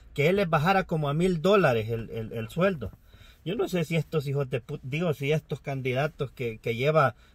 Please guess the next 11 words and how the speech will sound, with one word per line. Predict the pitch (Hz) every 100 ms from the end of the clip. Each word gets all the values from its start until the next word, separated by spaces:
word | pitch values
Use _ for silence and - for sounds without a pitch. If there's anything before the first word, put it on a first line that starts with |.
| -
pues | 139 131
van, | 127 147 151 135 - - -
<laughs> | - - - -
yo | 135
no | 160 165
sé | 175
si | 160 143
son | 156 165 156 135
solo | 156 165 160
los | 143
veintiocho | 131 135 117 123 180 220 196 175